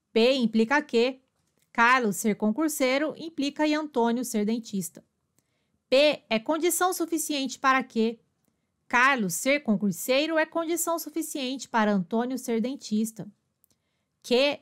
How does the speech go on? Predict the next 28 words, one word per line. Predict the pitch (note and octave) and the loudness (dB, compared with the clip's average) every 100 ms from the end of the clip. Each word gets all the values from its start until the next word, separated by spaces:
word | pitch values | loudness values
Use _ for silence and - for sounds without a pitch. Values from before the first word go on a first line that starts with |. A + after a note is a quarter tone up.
| _ | _
é | G#3+ | -4
condição | A3 A3 G#3+ G#3+ G#3+ | 2 2 2 0 0
necessária | G#3+ D#4+ F4+ E4+ - A3+ A#3+ C4 | 2 2 0 -2 2 2 2 -2
para | B3 A#3 | -2 0
P. | C4 - G3+ G3+ - _ _ _ _ _ | -2 -2 -2 -2 -10 _ _ _ _ _
Antônio | A#3+ A#3 A#3+ C#4 C#4 | -2 0 2 2 2
ser | A#3 G#3+ G#3 | -2 0 0
dentista | A#3 - C#4+ F4+ - | -2 -2 -2 -2 -2
é | F#4 | -4
condição | F#4 E4+ D#4 D#4 D4+ | -2 -4 -4 -2 -2
necessária | D4 D4 D#4+ - A#3+ B3+ C4 | 0 -2 -4 0 0 2 -2
para | A3+ G3+ G#3 | -2 -2 -2
Carlos | - A3+ B3+ C#4+ | 0 0 0 -2
ser | - G#3+ G#3+ | -2 -2 -2
concurseiro. | B3 A3+ C#4+ - G#3 F#3 E3 E3 _ _ _ _ _ _ _ _ _ | -4 -4 -6 -2 -2 -2 -4 -10 _ _ _ _ _ _ _ _ _
P | - | 2
é | A#3+ D4+ | 4 4
somente | E4 F#4 C#4 A3 A3 C4 D#4 | 2 0 2 4 2 0 -4
se | D4+ F4+ | -2 -4
que | E4+ B3 B3+ C4+ _ _ _ _ _ _ | -2 0 0 -4 _ _ _ _ _ _
Carlos | - G#3 G3+ G#3 A3 | 2 2 4 2 0
é | |
concurseiro | B3 D#4 D4+ F#4 - A#3+ B3 C4 C#4 | 0 0 2 0 0 0 2 0 -6
somente | - A3+ G#3 G3+ A#3 C4 C4 | -2 0 2 2 -2 -2 -6
se | - | -2
Antônio | A3 G3+ G#3+ G#3 A3 | 0 0 -2 0 0
é | |
dentista. | A3+ C#4+ D4 B3+ C#4+ D4+ - G#3+ | -2 -4 -6 -4 -4 -4 -8 -12